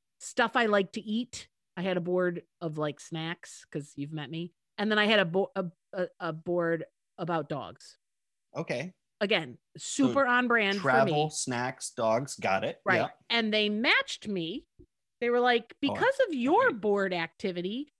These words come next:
Speaker 1: we think you'll like this person." I have the screen grab of this somewhere. I didn't, I don't remember his name, but literally the board they advertised he had was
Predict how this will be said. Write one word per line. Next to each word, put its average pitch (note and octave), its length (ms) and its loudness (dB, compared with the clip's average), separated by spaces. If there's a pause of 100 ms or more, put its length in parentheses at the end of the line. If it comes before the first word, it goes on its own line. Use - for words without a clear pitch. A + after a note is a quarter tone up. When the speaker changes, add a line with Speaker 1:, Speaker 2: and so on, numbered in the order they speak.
(140)
Speaker 1:
we E4+ 260 2
think A3 240 -2
you'll C#4+ 140 2
like E4 220 2
this B4 240 0
person." D3 500 -8 (100)
I A3 200 4
have C#4 280 0
the B3 80 -8
screen A3 340 -4
grab E3+ 220 -2
of D#3 100 -6
this D#3 220 -6
somewhere. D3 500 -4
I C#3+ 120 -6
didn't, D#3 320 -10 (240)
I D3+ 80 -6
don't E3+ 160 -4
remember E3+ 240 0
his E3 100 0
name, D3+ 220 -10 (260)
but G3+ 160 -4
literally C4 840 2 (320)
the G3 80 -2
board G3+ 720 0
they G#3 180 -2
advertised F#3 720 -6
he G3 120 -10
had D#3+ 300 -6
was D#3 300 -6